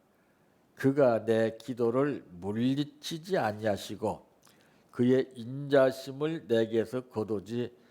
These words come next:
거두지도 아니하셨도다." 구원하신 후에 사랑하신다고 그러는 것이죠. 그러니까 과정이 있죠.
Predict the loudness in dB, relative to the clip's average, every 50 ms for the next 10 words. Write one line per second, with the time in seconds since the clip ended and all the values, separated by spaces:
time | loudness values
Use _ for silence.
0 | _ _ _ _ -2 2 2 2 2 0 -6 -6 -8 -10 -4 0 0 0 0 -2
1 | -2 -2 -2 -2 -2 0 0 0 0 0 -2 -8 -6 -4 -6 -4 -4 -4 -8 -8
2 | -10 -14 -18 -20 _ _ _ _ _ _ _ _ _ _ _ _ _ _ _ _
3 | _ -20 -20 -20 _ _ _ _ -6 0 2 2 4 4 4 4 2 2 0 -2
4 | -6 -14 -12 -14 -14 -16 -16 -12 -8 -2 0 2 2 2 2 0 -2 -4 -8 -10
5 | -8 -6 -6 -6 -4 -4 -4 -4 -6 -10 -8 -6 -6 -6 -6 -8 -10 -12 -14 -16
6 | -16 -18 -16 -14 -12 -14 -14 -14 -20 _ _ _ _ _ _ _ _ _ _ _
7 | -20 -14 _ -4 -2 0 0 -2 -2 0 2 4 4 4 2 -4 -8 -10 -12 -14
8 | -14 -12 -10 -8 -8 -8 -10 -16 -18